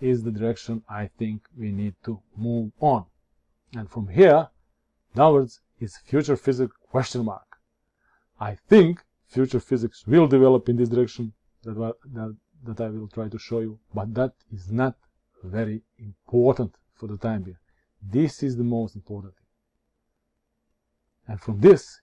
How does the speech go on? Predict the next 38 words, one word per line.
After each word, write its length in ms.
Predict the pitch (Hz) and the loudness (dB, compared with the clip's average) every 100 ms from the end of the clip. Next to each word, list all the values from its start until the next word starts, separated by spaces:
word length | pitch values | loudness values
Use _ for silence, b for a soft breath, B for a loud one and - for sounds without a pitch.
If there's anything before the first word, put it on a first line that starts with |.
| - | -6
you 180 | 113 | -2
derive 480 | 123 110 110 117 110 - | 0 0 0 -2 -4 -10
future 380 | _ 113 107 104 _ | _ -14 -12 -16 _
physics 320 | 104 101 - - | -10 -10 -16 -20
as 160 | 95 | -20
you 100 | 95 90 | -18 -6
wish, 340 | 120 - - _ _ | -6 -8 -20 _ _
but 140 | 85 _ | -20 _
you 160 | 107 | -14
will 200 | 98 87 - | -14 -14 -6
have 240 | 117 123 | -4 -4
to 100 | _ | _
use 340 | 95 95 92 _ _ _ | -14 -12 -14 _ _ _
this, 460 | 98 117 151 - _ _ | -8 -8 -8 -14 _ _
and 120 | - | -16
you 80 | 92 | -16
will 240 | 78 80 - | -16 -18 -10
have 180 | 113 _ | -10 _
to 80 | |
use 300 | 87 90 _ _ _ _ _ _ | -20 -20 _ _ _ _ _ _
this. 240 | - - _ _ _ _ _ _ _ _ _ | -20 -20 _ _ _ _ _ _ _ _ _
Because 340 | 113 - 120 101 | -20 -6 -6 -4
there 140 | 101 | -8
is 180 | 98 95 | -8 -4
no 400 | 131 131 117 120 _ _ _ _ _ _ - | 0 0 -2 -8 _ _ _ _ _ _ -16
advance 580 | 101 123 127 104 - _ | -2 0 0 -4 -12 _
in 120 | 101 | -16
particle 440 | - 127 147 - 143 | 0 2 2 0 -4
physics, 500 | - 139 - - _ _ _ | -4 -10 -14 -20 _ _ _
in 60 | - | -20
quark 340 | - 131 143 131 | -4 2 2 2
theory, 440 | _ 139 131 127 - _ | _ -2 0 -2 -10 _
quark 240 | - 127 113 | -6 -4 -4
shapes 500 | - 120 117 - - | -4 -4 -4 -8 -20
and 80 | |
size 320 | 101 113 110 107 | -12 -8 -8 -10
and 100 | 98 | -14
whatnot, 320 | 98 131 | -10 -10